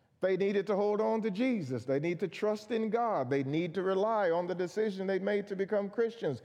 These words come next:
And it was now being threatened. Did we make the right decision? Should we give up and go back to Judaism? Should we get circumcised if we're the Gentiles? What do you need? Faith.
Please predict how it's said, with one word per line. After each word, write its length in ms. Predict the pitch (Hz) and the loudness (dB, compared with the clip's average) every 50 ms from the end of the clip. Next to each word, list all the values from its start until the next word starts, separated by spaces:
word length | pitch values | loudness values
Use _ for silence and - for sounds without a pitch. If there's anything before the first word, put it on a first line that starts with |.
| - - - | -14 -8 -2
And 220 | - 175 160 147 165 | 0 0 2 2 2
it 140 | 220 247 - | 0 0 0
was 180 | 208 175 151 | -2 -2 0
now 180 | 180 196 202 202 | 0 0 0 0
being 280 | 180 190 208 208 208 | 0 0 0 0 0
threatened. 500 | 202 - 220 247 247 202 202 147 110 110 - - - - - 143 | 0 0 0 0 0 -2 -4 -6 -6 -8 -10 -14 -18 -10 -2 0
Did 180 | 151 196 214 208 | 2 2 2 2
we 160 | 214 233 226 | 0 0 2
make 300 | 214 220 247 277 262 - | 2 2 0 0 0 -2
the 80 | 262 | 0
right 280 | 214 175 160 143 135 127 | 0 2 2 0 0 -2
decision? 480 | 131 120 - 151 143 127 107 113 110 101 - - - | -6 -4 -2 0 0 0 0 -4 -8 -10 -12 -12 -10
Should 320 | - - - 220 247 202 | -4 -2 0 2 2 2
we 160 | 226 220 220 | 0 0 0
give 300 | 180 160 214 233 226 196 | 0 2 0 0 2 2
up 180 | 240 254 247 - | 0 0 0 0
and 100 | 220 180 | -2 0
go 140 | 160 170 160 | 0 0 2
back 240 | 156 160 151 143 - | 2 0 0 0 -2
to 100 | 147 131 | -4 -2
Judaism? 640 | 120 139 156 151 147 139 127 120 110 101 107 101 - - - - | 0 2 2 2 4 2 2 2 0 -2 -4 -6 -8 -12 -18 -12
Should 240 | - - 208 240 220 | -6 -2 0 0 2
we 220 | 196 214 285 311 233 | 2 2 2 2 2
get 220 | 165 185 202 196 | 0 0 -2 -2
circumcised 760 | - - 233 247 233 - 180 151 - 160 143 131 127 127 120 | 0 0 0 0 0 0 -2 0 0 0 2 2 2 0 0
if 80 | 135 127 | 0 0
we're 140 | 147 147 143 | 0 0 0
the 120 | 139 139 | 0 -2
Gentiles? 680 | 120 143 151 143 127 - 139 123 110 101 98 95 - - - - - _ _ _ _ _ _ _ _ _ _ _ _ _ _ _ _ _ _ _ _ _ _ _ _ _ _ _ _ _ _ _ _ - | 0 0 -2 -2 -2 0 0 0 0 -2 -4 -8 -10 -16 -20 -20 -20 _ _ _ _ _ _ _ _ _ _ _ _ _ _ _ _ _ _ _ _ _ _ _ _ _ _ _ _ _ _ _ _ -4
What 200 | 165 202 214 180 | -2 -2 -2 -2
do 140 | 180 220 214 | -2 0 0
you 200 | 196 185 202 208 | 0 0 0 0
need? 400 | 196 190 233 254 214 131 104 113 - - - - - _ _ _ _ _ _ - | 0 0 0 0 0 -2 -4 -8 -12 -16 -20 -20 -20 _ _ _ _ _ _ -6
Faith. 320 | - 131 - 254 - - | -4 -4 -4 -6 -8 -14